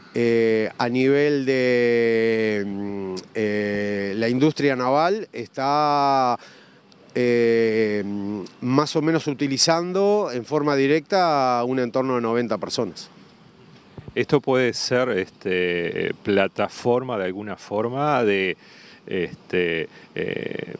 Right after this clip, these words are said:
Speaker 2: de reactivación de la industria naval, en el sentido de que, eh, I H C tiene proyec-, otros proyectos de fabricación de draga en Uruguay?
Speaker 1: Sí, correcto. Eh, la idea de I H C,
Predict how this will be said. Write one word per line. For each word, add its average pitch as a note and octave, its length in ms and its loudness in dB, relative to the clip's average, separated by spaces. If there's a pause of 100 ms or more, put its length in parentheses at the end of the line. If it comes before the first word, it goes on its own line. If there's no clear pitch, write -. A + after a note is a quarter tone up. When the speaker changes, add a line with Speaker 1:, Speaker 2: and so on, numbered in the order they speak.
(800)
Speaker 2:
de G2+ 220 -2
reactivación G#2+ 960 -2
de F#2+ 100 -2
la F2 80 -4
industria F#2 400 -4
naval, G2+ 420 -2
en G2 200 -8
el G2 80 -2
sentido G#2+ 680 -2
de F#2+ 140 2
que, F2 360 -2 (300)
eh, E2+ 500 -6 (440)
I A#2 160 2
H A2 260 -2
C G2+ 220 -8
tiene A#2 260 -6
proyec-, F#2+ 420 -4 (420)
otros B2+ 280 0
proyectos G2 600 -6
de F#2+ 140 -4
fabricación F2+ 640 -6
de F#2+ 80 -2
draga F#2 240 0
en F2 100 -6
Uruguay? F#2+ 320 -14 (460)
Speaker 1:
Sí, C#3 400 2
correcto. B2 640 -2
Eh, A#2+ 560 -2
la A#2 560 0
idea D#3 460 4
de D3 160 0
I D3+ 140 2
H C#3+ 260 -2
C, F#3 380 0